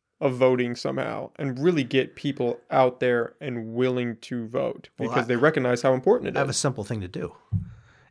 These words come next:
Speaker 2: If you don't vote, you get taxed an extra hundred dollars.
Speaker 1: That would get a lot of people out.
Speaker 2: <laughs>
Speaker 1: That really would get a lot of people
Speaker 2: You
Speaker 1: out.
Speaker 2: think about that. "Well, I vote, so what do I care? I, yeah, I'm not gonna have this tax." And you're like, "Oh, yeah, I was busy, you know, I, I was playing Xbox, and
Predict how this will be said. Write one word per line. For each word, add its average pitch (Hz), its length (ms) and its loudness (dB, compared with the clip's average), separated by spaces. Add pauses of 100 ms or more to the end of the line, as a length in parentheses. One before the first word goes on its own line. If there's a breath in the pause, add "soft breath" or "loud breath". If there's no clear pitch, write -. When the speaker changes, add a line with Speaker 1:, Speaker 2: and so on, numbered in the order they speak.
Speaker 2:
If 117 200 -4
you 113 80 -2
don't 113 280 -4
vote, 98 300 -6
you 107 100 -6
get 107 220 -4
taxed - 400 -4
an 90 80 -6
extra 98 260 -8
hundred 95 180 -6
dollars. 92 440 -10 (1900 loud breath)
Speaker 1:
That 135 140 6
would 123 120 -2
get 117 100 -2
a 117 40 0
lot 120 320 4
of 135 120 -2
people 131 180 8
out. 123 440 6
Speaker 2:
<laughs> - 80 -10
Speaker 1:
That 135 400 8
really 139 380 8
would 120 220 6
get 123 120 6
a 120 40 4
lot 123 220 8
of 123 60 2
people 123 180 4
Speaker 2:
You 127 80 10
Speaker 1:
out. 123 100 8
Speaker 2:
think 117 140 8
about 151 260 6
that. 135 200 2
"Well, 160 180 4
I 175 140 8
vote, 220 260 8
so - 80 0
what 147 120 6
do 147 60 8
I 151 60 6
care? 233 220 6
I, 117 140 6
yeah, 113 180 2
I'm 135 80 2
not 104 160 4
gonna 120 100 2
have 101 200 2
this 95 120 -4
tax." - 360 -2
And 117 80 -6
you're 110 100 -2
like, - 160 -8
"Oh, 170 180 0
yeah, 143 420 2
I 131 40 0
was 127 180 -2
busy, 110 640 -4
you 110 80 -8
know, 107 360 -4
I, 107 240 -4
I 107 40 -6
was 98 140 -12
playing 107 240 -6
Xbox, 110 840 -6
and 101 180 -10